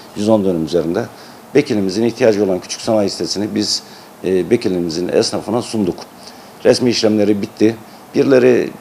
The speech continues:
"Biz şunu yapacağız, bunu yapacağız." diyor da yani biz demiyoruz. Biz yaptıklarımızı gösteriyoruz. Biz bitirdik. İmarını, her şeyini bitirdik.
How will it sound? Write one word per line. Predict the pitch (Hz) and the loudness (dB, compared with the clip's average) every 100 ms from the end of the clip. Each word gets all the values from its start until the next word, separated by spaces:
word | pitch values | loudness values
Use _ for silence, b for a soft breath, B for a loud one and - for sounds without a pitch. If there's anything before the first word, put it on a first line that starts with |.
| - | -8
"Biz | 117 | -6
şunu | 110 - | -4 0
yapacağız, | 123 117 113 104 | 2 2 0 0
bunu | 113 | 0
yapacağız." | 110 107 - 98 90 | 0 0 -2 -2 0
diyor | 127 | 0
da | 101 98 - B B - | 2 0 -4 B B -8
yani | - - - | -6 -4 -4
biz | - - | -6 0
demiyoruz. | - 101 95 - - | 0 2 -2 -6 -10
Biz | - 127 104 - | -4 -4 -2 0
yaptıklarımızı | 117 - 123 117 104 | 0 2 0 2 0
gösteriyoruz. | 104 90 - 76 90 107 - - | 0 -2 -2 -2 -2 -4 -8 -8
Biz | 147 151 | -2 0
bitirdik. | 156 104 90 - - B B | 0 0 -2 -8 -18 B B
İmarını, | - 135 104 87 95 104 104 - - | -2 4 4 4 0 -2 -4 -16 -4
her | - | 0
şeyini | 117 104 92 92 | 2 2 0 -2
bitirdik. | 117 107 87 | -2 -2 -2